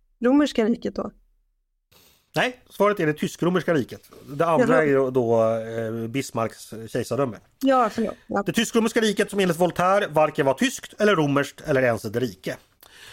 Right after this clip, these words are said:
Speaker 2: Eh, hörni, det här blir, eh, Paulina-show
Speaker 1: <laughs>
Speaker 2: av sällan skådat slag. Eh,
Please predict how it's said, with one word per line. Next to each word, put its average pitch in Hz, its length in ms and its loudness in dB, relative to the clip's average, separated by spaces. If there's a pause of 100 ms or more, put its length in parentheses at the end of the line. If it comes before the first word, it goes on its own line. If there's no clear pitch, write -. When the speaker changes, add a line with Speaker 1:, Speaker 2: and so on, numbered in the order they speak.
(640)
Speaker 2:
Eh, 214 420 4 (400)
hörni, 226 200 2
det 208 100 2
här 240 200 0
blir, 214 580 4 (120)
eh, 180 80 -4
Paulina-show 175 920 2 (500)
Speaker 1:
<laughs> 202 480 0
Speaker 2:
av 180 180 2
sällan 180 480 0
skådat 147 360 2
slag. 113 300 -2 (300)
Eh, 147 400 4